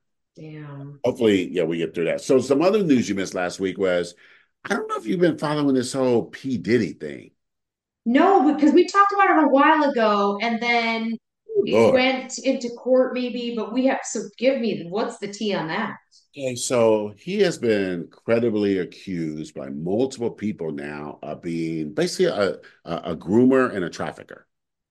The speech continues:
Speaker 1: Wow. <laughs> Oh my
Speaker 2: And,
Speaker 1: God.
Speaker 2: right? Like that guy. And I, I don't know all the, the names of the people, but they're, they're, they're fairly common names in the music world.
Speaker 1: Okay.
Speaker 2: And,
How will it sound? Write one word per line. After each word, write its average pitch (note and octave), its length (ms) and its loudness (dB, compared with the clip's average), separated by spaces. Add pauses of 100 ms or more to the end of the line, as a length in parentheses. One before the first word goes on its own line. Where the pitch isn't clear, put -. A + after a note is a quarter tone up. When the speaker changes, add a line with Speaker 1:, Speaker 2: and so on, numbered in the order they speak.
(120)
Speaker 1:
Wow. G3 840 -4
<laughs> - 40 -18
Oh B3+ 100 -2
my A#3 220 -8 (240)
Speaker 2:
And, F3 200 -8
Speaker 1:
God. - 140 -14 (320)
Speaker 2:
right? C#3+ 460 4
Like C3+ 380 -4
that B2+ 220 0
guy. G2+ 200 -4
And A#2+ 400 -2
I, C3 140 -6 (100)
I G3 180 -2
don't G3 220 -2
know A#2 200 0
all F#2+ 280 -4
the, D#2+ 300 -8 (360)
the F#2 100 -8
names F2+ 680 -2
of D2+ 220 -10
the D2+ 260 -8 (340)
people, F#2 220 -4
but G2 180 0
they're, G#2 300 0 (180)
they're, G#2+ 340 -2
they're G2 140 -4
fairly C3+ 420 2
common G#2+ 640 -4
names F#2 420 -4
in E2+ 100 -6
the E2 60 -6
music F2+ 580 -6
world. A#2 580 -2 (340)
Speaker 1:
Okay. F3+ 360 -6 (300)
Speaker 2:
And, F2 300 -12